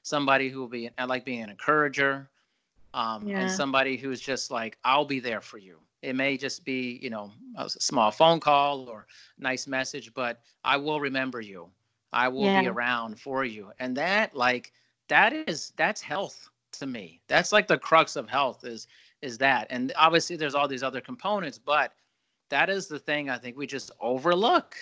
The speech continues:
Speaker 1: Like, I don't know, it's, like, deeply ingrained into us as human beings, but we deny it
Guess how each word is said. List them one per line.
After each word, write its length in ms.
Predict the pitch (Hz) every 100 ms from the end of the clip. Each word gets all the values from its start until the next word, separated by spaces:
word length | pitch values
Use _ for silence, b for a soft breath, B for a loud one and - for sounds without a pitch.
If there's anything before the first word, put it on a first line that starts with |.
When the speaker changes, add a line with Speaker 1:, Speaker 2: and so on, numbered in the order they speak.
| -
Speaker 1:
Like, 200 | 131 135
I 140 | 135 175
don't 160 | 196
know, 180 | 202 214
it's, 140 | 190
like, 180 | 180 175 139 _ -
deeply 640 | 160 196 185 190 190 180
ingrained 440 | 151 139 156 180 139
into 220 | 127 131
us 160 | 127 135
as 100 | -
human 360 | - 147 139
beings, 440 | 143 202 123 104 -
but 240 | 135 143
we 160 | 160 160
deny 500 | 147 135 147 254 294
it 220 | 254 -